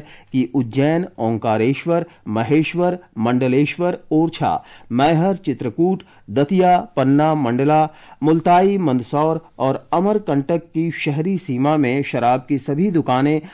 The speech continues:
और बार बंद रहेंगे। प्रदेश सरकार ने इन उन्नीस शहरी और ग्रामीण क्षेत्रों को पूर्णतया पवित्र घोषित करते हुए वहां मद्य निषेध की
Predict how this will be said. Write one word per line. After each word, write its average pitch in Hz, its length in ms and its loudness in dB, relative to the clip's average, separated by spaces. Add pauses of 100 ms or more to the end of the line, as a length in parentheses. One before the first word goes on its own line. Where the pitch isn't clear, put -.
(120)
और 120 180 -2
बार 127 300 2
बंद 135 260 0
रहेंगे। 95 420 -6 (540)
प्रदेश 190 400 2
सरकार 202 400 2
ने 214 180 0
इन 175 300 0 (120)
उन्नीस 175 360 0
शहरी 156 440 0
और 151 240 0
ग्रामीण 123 560 0
क्षेत्रों 143 500 -2
को 90 180 -4 (360)
पूर्णतया 175 580 2 (280)
पवित्र 175 400 2
घोषित 131 440 -4
करते 131 340 -2
हुए 117 280 0 (300)
वहां 143 220 0
मद्य 170 420 0
निषेध 156 480 0
की 135 260 -4